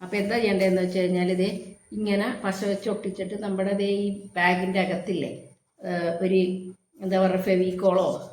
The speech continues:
ഒരു എന്തെങ്കിലും മേടിക്കുക, പത്ത് രൂപ വല്ല ആവത്തുള്ളൂ.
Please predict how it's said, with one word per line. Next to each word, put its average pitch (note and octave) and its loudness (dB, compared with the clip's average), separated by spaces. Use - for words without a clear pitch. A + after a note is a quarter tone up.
ഒരു G3+ -6
എന്തെങ്കിലും F#3 2
മേടിക്കുക, E3 -2
പത്ത് G3 -4
രൂപ F#3+ 6
വല്ല F3+ 4
ആവത്തുള്ളൂ. E3 0